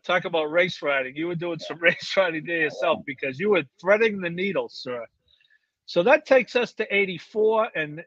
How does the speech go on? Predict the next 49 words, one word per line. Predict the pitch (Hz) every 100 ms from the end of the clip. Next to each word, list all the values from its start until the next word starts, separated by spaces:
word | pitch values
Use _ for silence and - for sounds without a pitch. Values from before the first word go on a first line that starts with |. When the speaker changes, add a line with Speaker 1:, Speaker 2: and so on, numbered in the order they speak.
| _
Speaker 1:
you | 165 156
get | 143 208 -
to | 196
that | 190 160
point | - 208 196
in | 170
your | 160
career. | - 160 180 190
You've | 170 143
had | 165 151
an | 143
unbelievable | 175 175 170 190 175 165
career, | - 165 170 175
but | 160 156
you | 147 143
haven't | 196 196 175
won | 170 180 175 165 _ _ _
a | 135
Kentucky | - 143 185 170 160
Derby | 131 160 185 147
yet. | 135 127 135 - _ _ _ _ -
And | 151 147 143
again, | 135 196 180
poor | 151 202 196
Eddie | 190 175
Ma-, | 160 175 -
<laughs> | - -
Eddie | 202 220
Maple | 190 208 208 196 160
rides | 180 175 156 127
Devil's | 160 202 185 143
Bag, | 131 180 175 170
which | 170 151 147
is |
the | 139
horse | 143 190 -
of | 160
the | 151
year | 156 185 170
as | 147 143
a | -
two-year-old. | 202 190 180 180 180 170 - _ -
He | 208 151
Speaker 2:
Yes. |
Speaker 1:
was | 156 135
supposed | - 190 170
to | 170
be | 156 180
the | 156 147